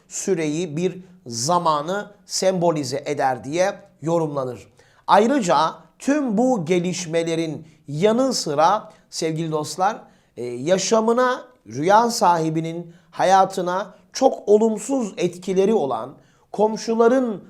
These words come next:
varlığını simgelemektedir. Rüyada siyah yılan yavrusu görmek değerli kardeşlerim, kişinin,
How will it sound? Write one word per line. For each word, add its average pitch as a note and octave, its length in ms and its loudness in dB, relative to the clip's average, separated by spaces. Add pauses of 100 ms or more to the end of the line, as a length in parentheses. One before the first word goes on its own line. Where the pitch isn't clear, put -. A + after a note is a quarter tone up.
(160)
varlığını G#3 1120 4 (100)
simgelemektedir. C3+ 1300 -6 (600)
Rüyada G#3+ 760 6 (140)
siyah B3 520 2 (120)
yılan A3 580 2
yavrusu F3+ 880 2 (220)
görmek D#3+ 760 -2 (260)
değerli D#3+ 280 2
kardeşlerim, D3+ 720 -4 (220)
kişinin, A#3 680 -4